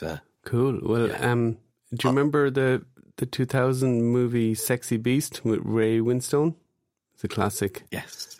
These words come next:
Speaker 2: That's getting
Speaker 3: I've
Speaker 2: a
Speaker 3: never
Speaker 2: s-,
Speaker 3: seen it, but I know of it.
Speaker 2: yeah, that's
Speaker 3: Yeah.
Speaker 2: getting a series on Paramount Plus, a prequel series.
Speaker 1: Oh, wow.
Speaker 3: Ah.
Speaker 2: So,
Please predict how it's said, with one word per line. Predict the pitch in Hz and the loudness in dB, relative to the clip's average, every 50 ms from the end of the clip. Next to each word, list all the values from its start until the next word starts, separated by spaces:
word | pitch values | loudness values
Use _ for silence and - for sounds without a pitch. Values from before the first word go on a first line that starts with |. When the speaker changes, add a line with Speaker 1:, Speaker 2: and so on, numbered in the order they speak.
| _ _ - | _ _ -4
Speaker 2:
That's | - 127 127 - | -4 -2 -2 -2
getting | - - - - - | -2 -2 -2 0 0
Speaker 3:
I've | 117 107 | 0 2
Speaker 2:
a | 98 | 2
Speaker 3:
never | 120 139 | 0 0
Speaker 2:
s-, | 143 135 | 0 0
Speaker 3:
seen | - 147 139 110 | 0 0 0 0
it, | - - | -2 -2
but | - 92 | -4 -2
I | 92 | 0
know | 95 95 98 92 | 0 2 2 0
of | 85 - | 0 0
it. | 120 | 0
Speaker 2:
yeah, | 117 110 - - - | -2 -2 -4 -8 -4
that's | - 110 113 - - | -2 -2 -2 -2 0
Speaker 3:
Yeah. | - 135 | 0 0
Speaker 2:
getting | 120 - 101 110 | 0 0 0 -2
a | |
series | 110 - - - 123 120 120 113 110 98 104 | -4 -4 -2 0 2 2 2 2 0 0 0
on | 101 101 98 | 0 0 0
Paramount | 92 - 110 107 104 101 98 95 95 90 | -2 0 0 0 2 2 2 0 0 -2
Plus, | - - 113 98 - - - - - | -2 -2 -2 -2 -2 -6 -10 -12 -8
a | - - | -10 -8
prequel | - - - 113 113 113 - - - 95 87 | -8 -4 -2 -2 -2 -2 -2 -4 -4 -4 -2
series. | - - 110 107 101 95 | -4 -4 -2 -2 0 0
Speaker 1:
Oh, | 123 135 | 0 0
wow. | 127 107 107 127 147 151 - _ _ _ _ _ _ _ - | 2 0 0 0 -2 -4 -8 _ _ _ _ _ _ _ -4
Speaker 3:
Ah. | - 104 131 196 285 349 320 143 131 | -2 0 0 0 2 0 0 0 -2
Speaker 2:
So, | - - - - 110 104 - | -8 -6 -2 0 0 0 0